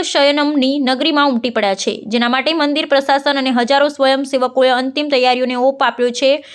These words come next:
આ ઉત્સવનું મુખ્ય આકર્ષણ છપ્પન દિવસીય મુરાજાપમ વિધિ છે, જેમાં નિષ્ણાંત વિદ્વાનો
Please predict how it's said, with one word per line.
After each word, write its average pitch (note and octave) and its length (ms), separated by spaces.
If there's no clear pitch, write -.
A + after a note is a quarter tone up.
આ C4 160
ઉત્સવનું D#4+ 400
મુખ્ય D4+ 240
આકર્ષણ D4 460
છપ્પન D4 360
દિવસીય C#4 540
મુરાજાપમ C4+ 640
વિધિ B3+ 200
છે, C4+ 240
જેમાં C4 240
નિષ્ણાંત C#4+ 460
વિદ્વાનો B3 400